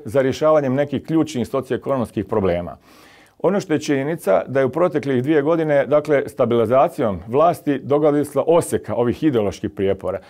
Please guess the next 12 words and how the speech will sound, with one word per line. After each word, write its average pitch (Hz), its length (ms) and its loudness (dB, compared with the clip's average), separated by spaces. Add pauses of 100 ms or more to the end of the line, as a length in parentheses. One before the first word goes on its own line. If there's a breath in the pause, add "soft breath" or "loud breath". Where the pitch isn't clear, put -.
(200 loud breath)
Međutim, 156 380 -2
ono 165 160 0
što - 140 -4
je 113 40 -2
problem 175 420 0 (180 loud breath)
da 131 120 -2
su 127 140 -8 (120)
ojačali 135 580 2
ovi 131 360 0 (200)
fo-, 120 300 2
e, - 80 -6
populistički, 127 800 0